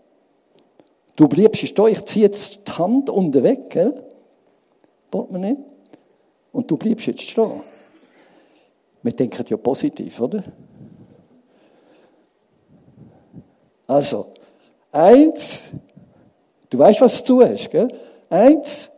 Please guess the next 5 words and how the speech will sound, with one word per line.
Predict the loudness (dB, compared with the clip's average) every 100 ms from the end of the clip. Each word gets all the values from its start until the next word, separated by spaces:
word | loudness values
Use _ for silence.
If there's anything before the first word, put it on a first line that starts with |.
| _
zwei. | -18 0 4 8 6 6 0 -10 -20 -20 _ _ _ _ _ _ _ -8
<laughs> | -2 -2 -2 -18 -6 -6 0 0 0 -2 -2 -2 -6 -10 -10 -12 -14 -14 -14 -20 -20 -20 -20 -20 -20 -20 -18 -20 -20 -20 _ -20 -20 _ -20 -18 -20 -20 -20 -18 -18 -18 -20 -20 -16 -8 -6 -8 -16 -16 -16 -16 -18 -20 -20 -20 -20 -20 -20 -20 -4 0 0 -2 -20 -20 -20 -20 -20 -20 -20 _ _ _ _ -14
Es | -6 -6 -2
gibt | -2 -2 -8 -10
Gesetzmäßigkeiten, | -4 0 -2 -2 -4 2 2 0 -6 -8 -10 -10 -16 -14